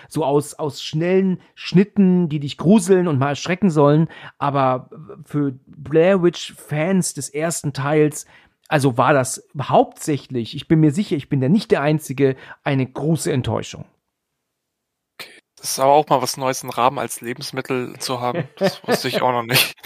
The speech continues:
Speaker 1: Ja, also, das, ich, vielleicht ist es auch, vielleicht hat sie auch gar ke-, vielleicht hat sie auch eine, eine Katze gebissen, ich weiß es nicht. Also,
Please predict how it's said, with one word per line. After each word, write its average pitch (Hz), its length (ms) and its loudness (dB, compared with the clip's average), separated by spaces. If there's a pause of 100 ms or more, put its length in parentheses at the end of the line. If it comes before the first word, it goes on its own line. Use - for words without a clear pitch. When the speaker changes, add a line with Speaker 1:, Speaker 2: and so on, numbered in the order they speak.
(460)
Speaker 1:
Ja, 160 160 6
also, 165 500 2
das, 156 300 -2
ich, 151 320 -6
vielleicht 165 280 2
ist 165 120 0
es 156 160 -8
auch, 139 160 -4
vielleicht 151 260 0
hat 190 140 -4
sie 165 120 -2
auch 139 140 -2
gar 135 180 0
ke-, - 160 -4
vielleicht 156 180 0
hat 170 120 0
sie 147 80 2
auch 131 80 0
eine, 139 100 2
eine 120 120 0
Katze - 340 -2
gebissen, 131 340 -2
ich 110 120 -12
weiß 107 200 -6
es 110 140 -12
nicht. 104 200 -16
Also, 110 280 -12